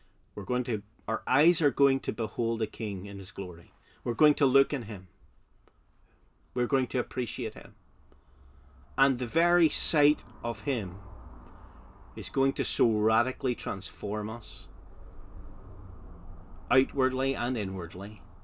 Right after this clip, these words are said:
that we're going to be like him forever. Isn't that tremendous? We shall be like him because we shall see him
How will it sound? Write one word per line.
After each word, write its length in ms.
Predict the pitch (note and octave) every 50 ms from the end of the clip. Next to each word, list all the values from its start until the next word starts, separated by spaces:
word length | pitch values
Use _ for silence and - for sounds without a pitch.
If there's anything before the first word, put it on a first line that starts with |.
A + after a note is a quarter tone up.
| - - - - - - - - - - - - - - - - - - -
that 180 | - G#2 E2+ A#2+
we're 120 | A2+ G#2
going 200 | - A#2 G#2+ G2+
to 120 | - - F#2+
be 100 | G2 F#2+
like 320 | F#2+ G2 G2 G#2+ A2 - -
him 240 | A2+ G#2+ G#2 A2
forever. 520 | A#2 - - G#2 - G#2 F2+ D#2+ - - - - - - - - - - - - - - - - - - - - - - - - - - - - - - - - - - - - - - - - - - - - -
Isn't 220 | A#2 - - D3
that 180 | C#3 C#3+ D3 -
tremendous? 800 | - - G2+ G2 F#2+ G2 G#2+ A2+ C3 C3+ C3+ - - - - - - - - - - - - - - - - - - - - - - - - - - - - _ - - _ _ _ _ _ _ _ _ _ _ _ _ _ _ _ _ _ _ _ _ _ _ _ _ _ _ _ _ _ _ _ _ _ _ _ _ _ _ - - _ _ _ _
We 160 | - C3 C#3+
shall 340 | C#3 - - D3+ B2+ B2 B2
be 140 | A2 A#2+ G#2+
like 340 | G#2 G#2 G#2+ A#2 B2 - -
him 200 | A#2+ G#2 F#2+ F#2
because 400 | F2+ F#2 - - A2+ F#2+ - -
we 160 | G2+ A2 B2
shall 320 | A2 - - A#2 G2+ G2
see 260 | - - - G#2+ G2 F#2+
him 260 | E2 F#2+ G2 F#2+